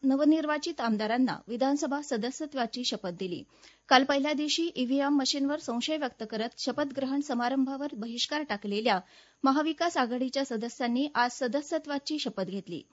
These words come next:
अधिवेशनाचं कामकाज सुरू होण्याआधी महाविकास आघाडीच्या नेत्यांची बैठक झाली. त्यात बहिष्कार मागे घेऊन सदस्यत्वाची शपथ घेण्याचा निर्णय झाला.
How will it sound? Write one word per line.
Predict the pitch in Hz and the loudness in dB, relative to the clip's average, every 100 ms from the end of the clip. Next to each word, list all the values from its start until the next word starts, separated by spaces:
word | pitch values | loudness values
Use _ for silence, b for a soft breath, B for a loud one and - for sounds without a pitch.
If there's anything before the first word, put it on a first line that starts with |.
| b b b - | b b b 4
अधिवेशनाचं | 254 330 339 - 330 339 | 6 6 2 0 -2 -4
कामकाज | 359 254 262 269 | 0 2 2 0
सुरू | 269 269 277 | -2 -2 -2
होण्याआधी | 247 220 240 202 180 | -2 0 0 0 -4
महाविकास | 170 240 269 277 294 294 | -6 -4 -4 -2 -4 -4
आघाडीच्या | 262 220 220 214 226 | -4 -4 -6 -6 -4
नेत्यांची | 220 214 233 233 262 | -4 -4 -4 -4 -4
बैठक | 202 185 208 | -4 -6 -6
झाली. | 208 208 285 b b b | -6 -4 -4 b b b
त्यात | 285 294 247 | 2 2 0
बहिष्कार | 262 294 - 294 | -2 -2 -2 -2
मागे | 254 233 247 285 | -2 -2 -4 -2
घेऊन | 294 311 | -2 -2
सदस्यत्वाची | 294 220 277 302 294 294 294 - 311 | -2 -2 -2 -4 -6 -6 -8 -6 -6
शपथ | 247 - | -6 -8
घेण्याचा | 240 233 226 226 262 | -8 -6 -6 -6 -4
निर्णय | 240 190 196 | -4 -4 -6
झाला. | 190 180 | -8 -6